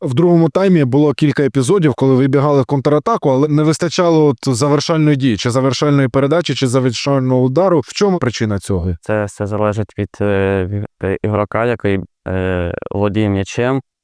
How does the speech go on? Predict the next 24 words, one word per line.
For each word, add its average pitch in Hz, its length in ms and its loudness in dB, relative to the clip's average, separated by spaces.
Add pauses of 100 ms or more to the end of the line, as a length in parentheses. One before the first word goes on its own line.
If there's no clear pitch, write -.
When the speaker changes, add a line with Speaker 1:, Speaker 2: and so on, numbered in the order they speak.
(280)
Speaker 2:
Тільки 110 300 -4
він 117 160 -2
приймає 107 380 0
рішення, 101 580 -2
і 90 460 -2
це - 140 -8
залежить 95 340 -4
тільки - 260 -12
від 90 120 -6
нього. 101 320 -2 (440)
Ну, 113 120 -2
прийняв 127 340 0
він, 104 200 -2
е, 92 220 -2
вдарити. 98 680 -2
Speaker 1:
Як 139 320 0
тобі 147 500 2
на 135 160 2
зборах, 127 520 0
е, 117 340 4
старші 139 360 -2
партнери 127 500 0
підказують, 131 580 0
допомагають? 127 720 0